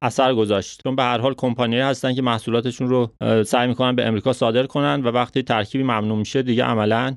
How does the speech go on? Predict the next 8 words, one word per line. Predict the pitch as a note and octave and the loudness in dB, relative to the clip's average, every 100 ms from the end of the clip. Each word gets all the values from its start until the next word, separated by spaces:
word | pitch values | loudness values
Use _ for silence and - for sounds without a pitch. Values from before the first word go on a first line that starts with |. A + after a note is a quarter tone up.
| - | -4
اه، | A#2 A#2 G#2+ G#2 - | 2 2 2 0 0
اون | C3+ D3 | 2 2
کمپانی‌ها | C#3 A#2+ A#2 A2+ A2 A2+ C3+ | 2 2 0 0 0 2 2
هم | C#3+ C#3+ C3+ | 0 -4 -2
از | A2 - | -4 0
ادامهٔ | A2+ A2+ A2+ C3+ C3+ | 0 2 2 2 2
مصرف | G#2 - G#2 | 0 -2 -2
اون، | G#2+ G#2 | 0 -2